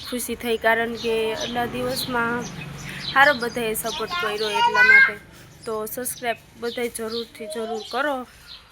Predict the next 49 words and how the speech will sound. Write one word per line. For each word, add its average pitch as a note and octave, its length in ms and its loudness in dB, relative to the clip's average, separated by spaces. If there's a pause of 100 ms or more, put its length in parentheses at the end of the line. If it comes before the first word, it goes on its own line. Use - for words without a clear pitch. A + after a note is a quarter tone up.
(120)
એટલે A3 220 -8
અમે G#3+ 220 -6
કંઈક G#3+ 260 -10
આગળ G#3 280 -4
આવીએ. B3 400 -4 (320)
તો B3 120 -6
ગાઈસ, A#3 360 0
ઘરનું B3+ 340 4
તો A#3+ 120 -4
બધું A3+ 360 -2
કામ A3 180 6 (220)
થઈ C4 140 0
ગયું C4 200 -2
છે. A3 320 -6 (380)
આજ G#3+ 180 0
બહુ B3+ 100 4
કંઈ A#3 180 0
કામ A#3+ 300 4
હતું C4 160 -4
નહીં. B3+ 100 0
કાલ A#3+ 240 6 (200)
કપડાં B3+ 280 2
ધોવાના B3 360 0
હોય B3 320 2
સવારમાં, A3+ 480 -2
એ A3+ 80 -4
તો G#3+ 160 -6
કાલ G#3+ 200 0
ધોઈ A#3+ 220 -4
નહીં A#3 180 -4
ખાતા, G#3+ 300 -10
એટલે G#3 280 -8 (580)
આજ G#3 180 -8
તો G#3+ 80 -6
કંઈ G#3+ 140 -4
કપડાં A3 320 -2
ધોવાના G#3+ 420 0
છે A#3+ 260 -4
નહીં. B3+ 240 0
અને A3+ 120 0
બીજું A#3+ 300 -4
બધું A3+ 220 -4
કામ A3 260 0
હતું B3+ 220 -6
એ G#3+ 100 -6
તો G#3+ 320 -2 (360)
સવારે G#3+ 300 -2
થઈ B3+ 220 -2
ગયું. A#3+ 320 0